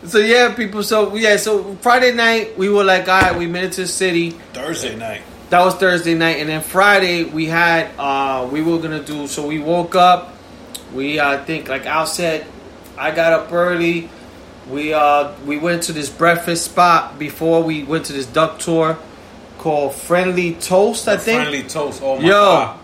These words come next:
Speaker 2: Whew.
Speaker 1: Good spot.
Speaker 2: Yo,
Speaker 1: Um,
Speaker 2: Mil, if you ever down there, I don't know if you've gone, but please go
Speaker 1: Excuse
Speaker 2: there,
Speaker 1: me.
Speaker 2: bro, with your wife.
Speaker 1: Yeah, man. Um, this place had, like, fucking, if you want to,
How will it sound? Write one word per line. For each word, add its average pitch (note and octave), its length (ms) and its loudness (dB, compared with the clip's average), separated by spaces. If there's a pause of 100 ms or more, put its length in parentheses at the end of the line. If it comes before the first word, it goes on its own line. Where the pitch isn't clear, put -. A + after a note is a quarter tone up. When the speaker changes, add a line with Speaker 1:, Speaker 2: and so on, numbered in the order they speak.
(200)
Speaker 2:
Whew. - 280 2 (300)
Speaker 1:
Good G3+ 260 4
spot. G3 640 2 (200)
Speaker 2:
Yo, C3 120 -6
Speaker 1:
Um, E3 280 0
Speaker 2:
Mil, D3 300 0
if A#2+ 140 -14
you D#3 140 -8
ever F3 240 -4
down E3 340 -2
there, C#3+ 100 -2
I C#3 80 0
don't D3 100 -4
know D#3 140 -4
if D3+ 60 -10
you've C3 160 -12
gone, D#3 360 0
but B2 100 -6 (100)
please E3+ 320 -6
go D#3 100 -10 (120)
Speaker 1:
Excuse D#3+ 80 -2
Speaker 2:
there, C#3+ 140 2
Speaker 1:
me. C#3+ 100 -2
Speaker 2:
bro, C3+ 220 0
with B2+ 140 -6
your B2 100 -6
wife. C3+ 480 -4 (140)
Speaker 1:
Yeah, F#3+ 380 6
man. E3 420 0
Um, E3 420 4 (200)
this C4+ 180 -2
place C4+ 440 0
had, G#3 340 4
like, F3 220 2
fucking, A3 580 -4 (560)
if E3+ 200 2
you A#3 180 2
want C4 420 4
to, C4 380 -2